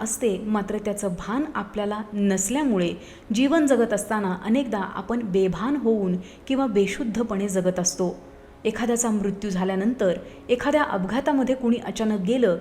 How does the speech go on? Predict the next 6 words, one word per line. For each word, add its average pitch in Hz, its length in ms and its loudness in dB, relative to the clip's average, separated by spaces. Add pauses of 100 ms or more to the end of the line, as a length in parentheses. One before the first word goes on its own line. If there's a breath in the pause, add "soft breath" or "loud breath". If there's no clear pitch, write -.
(220 loud breath)
त्या 294 120 4
क्षणी 254 540 0 (100)
फक्त 254 280 -2
आपल्याला 233 720 0 (320 loud breath)
मृत्यूची 277 520 4
पुसटशी 294 680 0